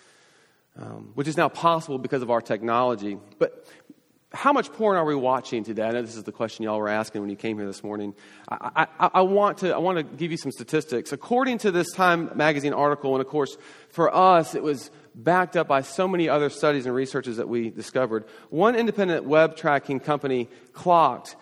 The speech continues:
fifty-eight million monthly U S visitors to adult sites in February two thousand and six. That's about a sixth of the U S population. Ten years later,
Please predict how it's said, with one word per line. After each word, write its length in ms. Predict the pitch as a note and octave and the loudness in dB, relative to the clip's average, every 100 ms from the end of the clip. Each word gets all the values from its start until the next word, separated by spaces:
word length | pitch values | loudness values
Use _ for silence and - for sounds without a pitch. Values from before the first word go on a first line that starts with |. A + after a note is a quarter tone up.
| - | -20
fifty-eight 800 | _ - G3 G#3 G#3 G3+ F3 E3+ | _ -4 -2 -2 -2 0 2 0
million 640 | C3 D3+ D#3+ E3 D3+ C#3 B2+ | -2 -2 0 2 2 0 0
monthly 540 | B2+ D3 D3+ - D3+ | 0 0 0 -2 -2
U 220 | C#3 C3+ | 0 0
S 140 | C3 - | 0 0
visitors 600 | C3 B2+ A#2 A2+ A2 - - - - | -2 0 0 -2 -4 -10 -20 -20 -6
to 120 | D3 | -2
adult 380 | C3 C#3+ D3+ D3+ | 2 2 2 0
sites 500 | D#3 C3+ B2+ A#2 - - _ | 2 2 2 -2 -12 -20 _
in 200 | D3+ F#3+ | 0 0
February 800 | - F3 D#3 C#3 C3 B2 B2 A2+ - - _ _ _ _ | 2 0 2 2 2 2 0 -4 -10 -20 _ _ _ _
two 240 | - E3+ | -8 -6
thousand 640 | C#3+ D#3 C#3+ C3 B2+ A#2+ A2 | -4 0 0 0 -2 -4 -6
and 160 | G2+ - - | -8 -12 -12
six. 640 | G#2+ - - - - - - _ _ _ | -10 -10 -12 -18 -20 -20 -20 _ _ _
That's 120 | - | -10
about 140 | B2+ | -8
a 20 | F#2+ | -8
sixth 520 | - - D3 - - | -10 -10 -10 -12 -16
of 120 | - | -12
the 60 | A2 | -8
U 100 | A2 | -8
S 80 | G2+ | -8
population. 720 | A2+ G#2 G2 F#2+ F#2 - G2+ _ _ _ _ _ _ _ _ _ _ - | -8 -8 -10 -12 -12 -16 -20 _ _ _ _ _ _ _ _ _ _ -4
Ten 200 | F#3+ G3+ | -2 2
years 220 | E3+ C#3+ | 2 2
later, 500 | D#3+ G#3 E3+ A2+ | 2 2 2 0